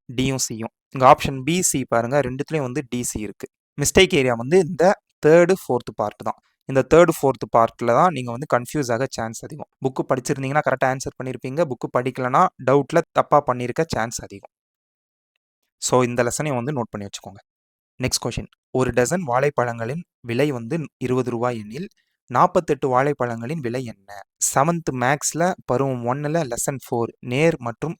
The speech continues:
எதிர் விகிதங்கள் அப்படியே கொடுத்து வச்சிருப்பாங்க. கொஸ்டின் டேட்டா சேஞ்ச் பண்ணாம. So, ஒரு டசன்னா அதோட வேல்யூ வந்து பன்னெண்டு.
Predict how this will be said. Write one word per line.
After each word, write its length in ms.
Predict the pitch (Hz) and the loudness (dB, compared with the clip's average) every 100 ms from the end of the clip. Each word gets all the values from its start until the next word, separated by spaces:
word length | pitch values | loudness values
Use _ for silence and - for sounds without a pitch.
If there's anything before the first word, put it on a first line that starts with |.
| 127 | -6
எதிர் 200 | 120 156 | -4 -2
விகிதங்கள் 560 | 120 113 107 104 110 110 - _ _ _ _ _ - | -2 -4 -6 -8 -8 -10 -12 _ _ _ _ _ -14
அப்படியே 360 | 117 - 123 139 | -10 -4 -2 -2
கொடுத்து 220 | 117 - | -4 -6
வச்சிருப்பாங்க. 420 | 110 113 - 107 143 170 _ _ _ _ | -8 -6 -6 -4 -4 -4 _ _ _ _
கொஸ்டின் 380 | 117 113 123 127 160 | -8 -6 -8 -8 -4
டேட்டா 220 | 123 120 123 - | -4 -2 -4 -4
சேஞ்ச் 200 | 113 - | -10 -10
பண்ணாம. 300 | 110 101 101 101 - _ _ _ - | -12 -12 -12 -14 -18 _ _ _ -4
So, 80 | 147 135 | 0 2
ஒரு 120 | 135 131 | 4 4
டசன்னா 360 | 131 156 165 156 | 4 2 2 0
அதோட 180 | 131 131 | 0 0
வேல்யூ 180 | 123 127 123 | -2 -2 -10
வந்து 140 | 123 - | -16 -6
பன்னெண்டு. 340 | 110 110 104 | -6 -6 -10